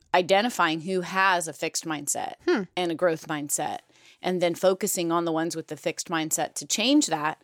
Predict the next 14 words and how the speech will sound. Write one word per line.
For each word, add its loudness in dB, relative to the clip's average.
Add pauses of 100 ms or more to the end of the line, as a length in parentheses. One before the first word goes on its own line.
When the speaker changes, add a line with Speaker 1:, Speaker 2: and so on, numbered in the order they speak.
(140)
Speaker 2:
Yeah. -6
Speaker 1:
so 4
that 0
they 2
can -4
experience -4
success -6
as -6
well. -6 (340)
Speaker 2:
So 6
the, 2
so 4
the 2 (100)
idea 4